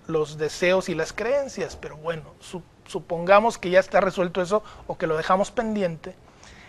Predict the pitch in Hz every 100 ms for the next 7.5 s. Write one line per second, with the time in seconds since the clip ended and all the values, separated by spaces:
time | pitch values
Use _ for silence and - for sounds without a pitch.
0 | - - - - - - - - - 214
1 | 247 247 - - 233 233 196 254 320 285
2 | 226 220 190 190 214 208 208 196 190 202
3 | 240 269 214 - 208 214 220 214 - -
4 | _ _ - 180 214 233 226 208 190 190
5 | 202 226 220 185 185 - 226 233 254 -
6 | - - - - _ 196 185 220 208 208
7 | - 214 - -